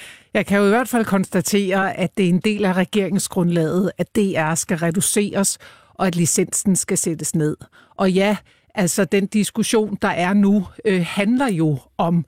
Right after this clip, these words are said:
besparelser. Det, jeg synes er rigtig, rigtig vigtigt, det er, at, øh, nogle af de tal, der har været nævnt, faktisk indebærer en besparelse på cirka en milliard kroner, og at vi får en substantiel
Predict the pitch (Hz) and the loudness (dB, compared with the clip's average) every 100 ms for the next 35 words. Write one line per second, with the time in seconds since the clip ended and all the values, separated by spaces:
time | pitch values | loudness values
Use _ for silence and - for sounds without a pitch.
0 | _ - - 165 - 165 - 180 - 233 | _ -8 -4 -2 -2 -4 -4 -4 0 0
1 | 233 - 220 240 226 214 170 165 160 - | 2 2 2 2 2 -2 -2 -2 -4 -12
2 | - - _ _ _ 170 226 - 202 190 | -20 -20 _ _ _ -2 -2 0 0 0
3 | - 196 202 - 262 - _ - 214 175 | 0 0 0 -2 -4 -6 _ -2 0 2
4 | 180 202 196 185 - 185 180 185 208 226 | 0 0 0 -2 0 2 4 4 4 2
5 | 202 - 180 175 220 180 170 170 165 180 | -2 -2 -2 -2 -2 -2 0 0 2 2
6 | 196 - - 190 - 220 - 196 180 196 | 0 -2 -4 -6 -4 -6 -4 -2 2 2
7 | - 180 180 180 160 190 185 156 185 202 | 0 -2 0 -2 -2 -4 -4 -4 -4 -2
8 | 202 - - 180 143 - - _ - - | -2 0 0 0 -2 -10 -20 _ -4 0
9 | 180 175 208 202 - 185 202 185 170 139 | 0 0 -2 -4 0 0 2 2 2 -2
10 | - - 185 165 180 185 - - _ - | -6 -4 -2 0 0 -2 -4 -16 _ -2
11 | 190 - 208 - 269 254 - 208 190 - | 0 0 -2 0 -2 -2 0 0 0 0
12 | 208 - 190 180 - 233 | -2 -2 -2 0 0 0